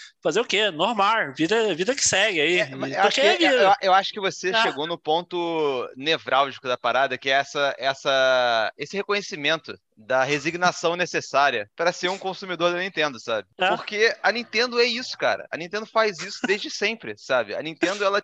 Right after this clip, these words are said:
Speaker 2: ela coloca, ela, ela tem essa crença que é validada pelos números, essencialmente, de vendas
Speaker 1: E cem
Speaker 2: e
Speaker 1: anos
Speaker 2: tal.
Speaker 1: de história, né? Uma empresa que sobreviveu a tudo aí, né?
Speaker 2: Exato, ela tem
Speaker 1: O,
Speaker 2: essa
Speaker 1: o, ame
Speaker 2: crença
Speaker 1: ou odeia
Speaker 2: de que
Speaker 1: a parada.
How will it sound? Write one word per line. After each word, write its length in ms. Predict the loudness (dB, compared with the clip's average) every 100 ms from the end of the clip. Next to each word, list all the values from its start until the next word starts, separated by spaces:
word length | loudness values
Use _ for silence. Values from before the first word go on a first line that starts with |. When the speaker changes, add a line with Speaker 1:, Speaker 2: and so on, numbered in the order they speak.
| -2
Speaker 2:
ela 260 | 0 0 -2 _
coloca, 400 | 0 4 4 4
ela, 200 | 0 0 2
ela 180 | 2 2
tem 220 | 0 -2
essa 180 | -4 -8
crença 600 | -6 -4 -4 -6 -8 -10 _ _
que 100 | 2
é 140 | 4 6
validada 560 | 6 4 4 4 4
pelos 260 | -2 -6 -6
números, 400 | -10 -8 -6 -6
essencialmente, 800 | -6 -8 -4 -2 -2 -6 -8 -16 _
de 160 | -16 -6
vendas 280 | 0 2
Speaker 1:
E 60 | 2
cem 80 | 2
Speaker 2:
e 20 |
Speaker 1:
anos 140 | 4 4
Speaker 2:
tal. 80 |
Speaker 1:
de 60 | 4
história, 380 | 2 2 2 2
né? 80 | 0
Uma 200 | 0 0
empresa 340 | 2 0 0
que 80 | 0
sobreviveu 540 | 0 2 2 2 2
a 120 | 2
tudo 360 | 0 0 0 2
aí, 120 | 2 2
né? 120 | 2
Speaker 2:
Exato, 320 | 2 2 2 4
ela 180 | 4
tem 120 | 6 4
Speaker 1:
O, 120 | 4
Speaker 2:
essa 80 | 4
Speaker 1:
o, 40 |
ame 140 | 4
Speaker 2:
crença 100 | 4
Speaker 1:
ou 80 | 4
odeia 240 | 4 4 4
Speaker 2:
de 60 |
que 40 | 4
Speaker 1:
a 60 |
parada. 520 | 2 2 4 2 0